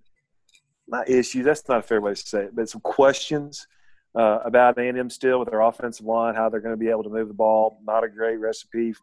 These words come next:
for, uh, uh, against an Alabama club.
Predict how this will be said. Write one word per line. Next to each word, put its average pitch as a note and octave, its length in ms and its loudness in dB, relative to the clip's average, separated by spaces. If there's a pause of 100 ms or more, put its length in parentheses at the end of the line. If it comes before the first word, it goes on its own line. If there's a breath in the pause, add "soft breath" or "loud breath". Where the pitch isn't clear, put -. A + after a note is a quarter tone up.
for, G#2 340 -4
uh, - 600 -18
uh, G2+ 120 0
against G#2+ 380 -4
an G#2 80 0
Alabama A2 440 2
club. A#2 460 2